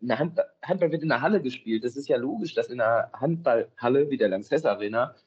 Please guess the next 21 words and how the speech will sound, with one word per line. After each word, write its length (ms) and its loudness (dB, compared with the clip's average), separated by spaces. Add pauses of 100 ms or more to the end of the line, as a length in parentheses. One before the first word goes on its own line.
(180)
die 100 -8
Stimmung 440 2
besser 260 2
ist, 240 -2
dass 100 -10
besser 400 -4
rüber 300 2
transportiert 640 -2
werden 240 4
kann 220 -6
als 220 -2
in 120 0
einem 100 0
Fußballstadion. 600 0
Aber 140 2
das 100 0
ist 160 -10
doch 80 2
überhaupt 320 -2
nicht 100 -8
schlimm. 240 0